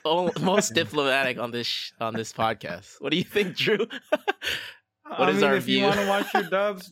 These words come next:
Speaker 2: watch your dubs.
Speaker 1: Sure, sure. Yeah, I agree. Uh, I, I don't know much of Shinkai dubs, I'll be honest. I
Speaker 2: I
Speaker 1: have
Speaker 2: don't
Speaker 1: li-
Speaker 2: watch dubs. I mean, here's the thing. My, my policy with dubs is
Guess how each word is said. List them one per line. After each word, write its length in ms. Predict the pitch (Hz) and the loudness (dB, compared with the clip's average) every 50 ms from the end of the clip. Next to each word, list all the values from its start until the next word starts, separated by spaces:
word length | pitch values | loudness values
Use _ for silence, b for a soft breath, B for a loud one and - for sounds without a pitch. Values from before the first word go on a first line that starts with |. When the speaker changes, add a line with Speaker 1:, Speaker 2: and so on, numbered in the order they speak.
| - - 160 | -14 -6 -2
Speaker 2:
watch 300 | 160 170 180 180 - - | -2 -2 -2 -2 -4 -8
your 80 | 208 170 | -8 -4
dubs. 340 | 147 175 196 208 196 185 | -2 0 0 0 0 0
Speaker 1:
Sure, 240 | 123 123 117 107 104 | 0 0 0 0 -2
sure. 280 | - - 107 - - _ _ _ _ _ _ _ _ | -4 -8 -10 -12 -12 _ _ _ _ _ _ _ _
Yeah, 320 | - 113 139 143 131 120 120 _ _ _ | -2 0 0 0 0 -4 -6 _ _ _
I 280 | - 120 127 135 135 135 | -2 0 2 2 0 0
agree. 400 | 120 123 131 147 156 156 160 _ _ _ _ _ _ _ _ | 0 0 -2 0 -2 -4 -6 _ _ _ _ _ _ _ _
Uh, 60 | 127 | 2
I, 420 | 139 143 123 143 156 165 165 170 - - | 2 4 2 2 2 2 2 0 2 2
I 140 | 147 170 | 0 2
don't 260 | 180 262 302 302 - - | 2 2 0 0 0 0
know 240 | 151 156 160 170 | 0 2 2 0
much 320 | 165 156 151 147 143 - - | 2 2 0 0 0 -2 -4
of 140 | 139 120 - | -4 -4 -4
Shinkai 640 | - - 131 131 123 123 - 135 123 120 120 120 113 | -2 -2 -2 -2 -4 -6 -2 0 2 2 0 0 -2
dubs, 640 | 107 104 110 120 123 127 127 - - - - - _ _ _ _ | -2 -2 -2 -2 -4 -4 -12 -12 -12 -12 -14 -16 _ _ _ _
I'll 160 | 95 107 117 | -2 -2 -2
be 160 | 120 127 104 | -2 -2 -4
honest. 540 | 87 87 92 92 104 110 - - _ - - _ _ _ _ _ _ _ _ | -2 -4 -6 -6 -8 -10 -10 -16 _ -20 -20 _ _ _ _ _ _ _ _
I 140 | 104 110 123 | 0 0 0
Speaker 2:
I 40 | 147 | 2
Speaker 1:
have 320 | 165 190 208 247 330 320 | 2 2 2 2 2 0
Speaker 2:
don't 120 | 190 202 | 0 -2
Speaker 1:
li- 140 | 185 - - _ _ 165 | -2 -4 -8 _ _ -6
Speaker 2:
watch 380 | 151 160 160 165 160 - - 139 | -2 0 0 0 -2 -6 -6 -4
dubs. 320 | 151 143 139 139 139 - - | -2 -2 -2 -4 -6 -10 -10
I 80 | 180 | -6
mean, 300 | 180 196 208 208 202 190 185 - | -4 -2 0 0 -2 -4 -6 -10
here's 260 | - 254 277 247 196 | -6 -4 -4 -4 -4
the 60 | 185 | -8
thing. 420 | - _ 175 170 170 160 160 156 156 - _ _ _ _ _ | -8 _ -2 -2 -2 -2 -6 -10 -16 -20 _ _ _ _ _
My, 200 | 185 196 214 208 - 202 | -2 -2 -2 -2 -6 -4
my 100 | 202 214 | -4 -4
policy 760 | 208 214 - 214 202 202 190 180 196 190 180 175 175 165 - 160 | -2 0 0 0 0 0 -4 -4 -4 -4 -4 -4 -4 -8 -8 -10
with 180 | 160 147 127 | -12 -12 -8
dubs 360 | 127 151 151 151 151 139 135 151 | -4 -2 -2 0 -2 -4 -6 -10
is 360 | 165 156 151 151 147 135 | -8 -6 -6 -6 -8 -12